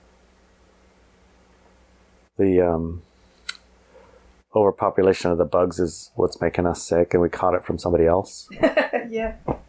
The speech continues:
Speaker 2: And it doesn't matter how many times you say that it's not actually real. People still,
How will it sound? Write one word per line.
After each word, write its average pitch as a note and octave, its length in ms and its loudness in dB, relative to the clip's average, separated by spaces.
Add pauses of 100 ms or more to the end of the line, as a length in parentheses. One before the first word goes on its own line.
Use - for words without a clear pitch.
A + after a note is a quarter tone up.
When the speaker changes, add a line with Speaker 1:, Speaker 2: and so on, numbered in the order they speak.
(560)
Speaker 2:
And C#4+ 80 4
it C#4+ 80 0
doesn't A4+ 260 4
matter G4 220 2
how E4+ 160 4
many F4 260 2
times B3 460 2
you E4 80 4
say D#4 360 -4
that C4+ 200 -2
it's B3 240 -4
not B3+ 140 -2
actually A#3+ 400 -2
real. A#3 480 2 (580)
People B3+ 240 2
still, B3+ 420 0